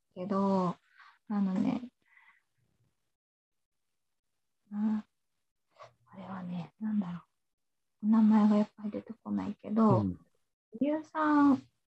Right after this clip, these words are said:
Speaker 1: とか、モデルさんで、
Speaker 2: うん。
Speaker 1: ちょ-、あれはね、私ちょっと記憶間違えてるのかもしれないですけど、
Speaker 2: うん。
Speaker 1: なんか浴衣を着てる女性
Speaker 2: はいはい。
Speaker 1: の写真とか、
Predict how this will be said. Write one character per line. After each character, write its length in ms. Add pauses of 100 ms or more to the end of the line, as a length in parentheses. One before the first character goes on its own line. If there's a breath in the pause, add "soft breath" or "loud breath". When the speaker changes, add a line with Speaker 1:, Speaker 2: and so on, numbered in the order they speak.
(140)
Speaker 1:
と 80
か、 380 (180)
モ 100
デ 160
ル 160
さ 220
ん 220 (400)
で、 60 (2750)
Speaker 2:
う 60
ん。 20
Speaker 1:
ち 40
ょ-、 20 (260)
あ 100
れ 80
は 160
ね、 240 (680)
私 120
ち 60
ょ 20
っ 40
と 80
記 160
憶 180
間 100
違 20 (200)
え 40
て 80
る 60
の 80
か 100
も 120
し 60
れ 80
な 100
い 40
で 60
す 60
け 120
ど、 340 (160)
Speaker 2:
う 60
ん。 180 (1000)
Speaker 1:
な 80
ん 20
か 60
浴 200
衣 400
を 60
着 140
て 160
る 100
女 160
性 340 (460)
Speaker 2:
は 100
い 80
は 120
い。 100 (580)
Speaker 1:
の 120
写 180
真 300
と 160
か、 420